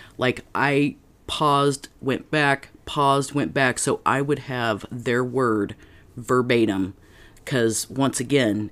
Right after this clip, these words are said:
it, the devil's in the details for me. <clears throat> So he goes on to say, "I had misgivings because Gino had this problem with drugs,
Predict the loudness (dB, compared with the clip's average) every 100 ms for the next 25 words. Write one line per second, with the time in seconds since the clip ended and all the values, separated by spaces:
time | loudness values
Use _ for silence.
0 | -10 -10 -10 -6 -2 0 2 2 4 4
1 | 4 0 0 -2 -2 -4 -4 -2 -2 -2
2 | -8 -12 -20 -20 -20 -10 -2 0 4 2
3 | 2 -2 2 2 4 4 4 2 0 0
4 | 0 -4 -20 -20 -20 _ -20 -20 -12 -8
5 | -6 -8 -12 -4 4 4 4 4 4 4
6 | 4 2 2 4 4 4 2 0 -4 -2
7 | 0 0 -2 -10 -6 0 4 4 2 -4
8 | -10 -20 -20 -18 -4 -2 -2 0 0 0
9 | -6 0 2 2 0 -2 -4 -6 -6 -8
10 | -6 -2 0 -2 -6 -10